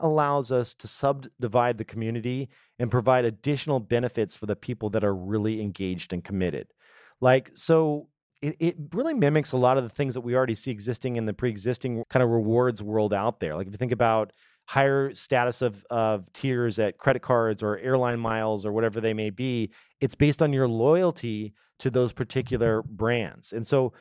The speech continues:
for us, that gives us that capital to provide even better benefits for people that are more loyal and very unique ones. So,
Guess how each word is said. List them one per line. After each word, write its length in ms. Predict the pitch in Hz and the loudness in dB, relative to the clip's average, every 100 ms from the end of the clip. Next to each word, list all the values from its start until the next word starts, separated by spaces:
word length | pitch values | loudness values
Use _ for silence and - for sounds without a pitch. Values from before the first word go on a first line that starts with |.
| _ _ - | _ _ -2
for 200 | 143 127 | 0 0
us, 540 | - 185 175 - - _ _ _ | 0 2 2 0 -14 _ _ _
that 480 | 113 117 139 185 - | -6 0 0 0 -2
gives 300 | 120 147 123 | 0 0 2
us 140 | 127 - | 0 0
that 220 | 127 _ - | -2 _ -16
capital 800 | - 139 175 160 127 110 107 104 _ _ _ | -8 -2 -2 0 2 2 0 -4 _ _ _
to 80 | - | -4
provide 520 | 123 120 139 135 120 - _ _ | 0 4 4 4 0 -6 _ _
even 240 | 143 131 120 | -6 -4 -2
better 340 | - 156 175 | 2 2 2
benefits 520 | 131 135 120 123 113 | 2 0 0 -2 -2
for 120 | - 117 | -4 -8
people 280 | 123 113 107 | -6 -6 -2
that 120 | 113 | -2
are 80 | 110 | 0
more 240 | 113 117 | 0 0
loyal 480 | 104 113 131 185 180 _ _ _ - | 2 2 2 0 -6 _ _ _ -2
and 240 | 131 127 | -2 2
very 220 | 143 170 | 2 2
unique 480 | 143 120 117 135 - | 0 -4 -2 -4 -4
ones. 340 | 95 65 - - | -8 -8 -12 -4
So, 440 | 135 135 127 | 2 4 4